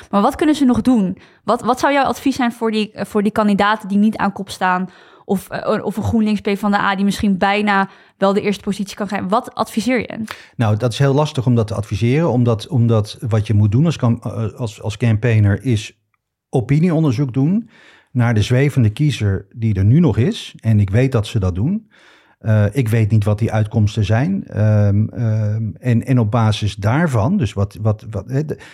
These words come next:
Speaker 2: wat je dus in feite wil weten, wat moet ik nu nog, eh, zeggen of wat wilt u nu nog van mij horen om mij over de streep te trekken?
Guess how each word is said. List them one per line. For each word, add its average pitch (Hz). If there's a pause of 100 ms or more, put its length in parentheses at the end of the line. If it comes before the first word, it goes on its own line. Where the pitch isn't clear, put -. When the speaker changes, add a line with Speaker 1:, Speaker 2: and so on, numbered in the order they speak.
(200)
Speaker 2:
wat 117
je 123
dus 110
in 110
feite 156
wil 117
weten, 147
wat 113
moet 143
ik 123
nu 127
nog, 127 (340)
eh, 120
zeggen 139
of 110
wat 139
wilt 117
u 123
nu 123
nog 113
van 113
mij 104
horen 147 (680)
om 139
mij 123
over 113
de 104
streep 101
te -
trekken? -